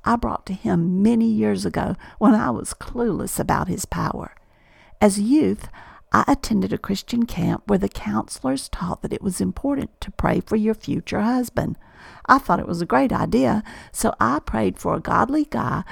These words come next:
who would love the Lord. I also asked if he could be a football player so my dad would be enthusiastic about him.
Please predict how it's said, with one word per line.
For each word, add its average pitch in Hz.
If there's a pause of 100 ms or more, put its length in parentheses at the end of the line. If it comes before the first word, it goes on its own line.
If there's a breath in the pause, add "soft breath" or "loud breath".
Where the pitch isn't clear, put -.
(140 loud breath)
who 208
would 185
love 202
the 214
Lord. 240 (420 loud breath)
I - (140)
also - (100)
asked -
if 190
he 233
could -
be 175
a -
football 135
player 160 (320 loud breath)
so 208
my 196
dad 240
would 180
be 180
enthusiastic -
about -
him. -